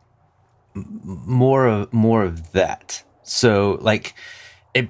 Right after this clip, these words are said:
it turned into more, <laughs> more of a Burning Man festival where there, there are performances that are scheduled, like, so-and-so is playing at this time in this venue. And if we got the YouTube community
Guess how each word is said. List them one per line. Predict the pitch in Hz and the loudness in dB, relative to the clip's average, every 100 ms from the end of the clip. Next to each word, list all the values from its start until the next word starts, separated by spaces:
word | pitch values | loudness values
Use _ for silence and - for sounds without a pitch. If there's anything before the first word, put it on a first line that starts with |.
| - | -4
it | 143 - | -4 -2
turned | 151 147 139 | -2 0 0
into | 147 - 123 101 - | -2 0 2 2 -2
more, | 101 90 98 101 156 | -4 -2 -2 0 -2
<laughs> | |
more | 127 120 123 | 2 2 2
of | 113 | 2
a | 113 | 0
Burning | 95 113 160 135 120 | 0 0 2 2 2
Man | 101 92 90 | 2 0 0
festival | 95 90 101 92 87 | 0 0 -4 -2 -2
where | 95 110 | 0 0
there, | 107 107 98 - | 2 0 -2 -6
there | 98 92 - | -2 -2 0
are | 107 | -2
performances | - 104 117 110 98 - 82 | -2 -4 0 0 -2 -6 -6
that | 87 | -4
are | 90 | -4
scheduled, | - 107 92 87 | -2 -2 0 -4
like, | 87 | -6
so-and-so | - 151 117 - 95 | -2 0 0 -2 -2
is | 87 | -4
playing | - 110 104 - | -4 -2 -2 -2
at | 104 - | -6 -6
this | 107 | -10
time | - 120 104 87 85 - - - | -4 -2 -2 -2 -8 -18 -18 -6
in | 95 | -4
this | 92 | -4
venue. | - 107 101 90 85 82 _ - - - - - _ - | -2 0 0 -2 -6 -10 _ -20 -20 -20 -20 -20 _ -2
And | 123 123 120 113 - _ | 0 2 0 -4 -10 _
if | 98 - | -10 0
we | 123 | 0
got | 113 127 151 - | 2 2 0 0
the | 123 | -2
YouTube | 110 123 120 123 113 - | 2 0 0 0 0 -2
community | - 110 104 98 101 | 0 0 0 0 -2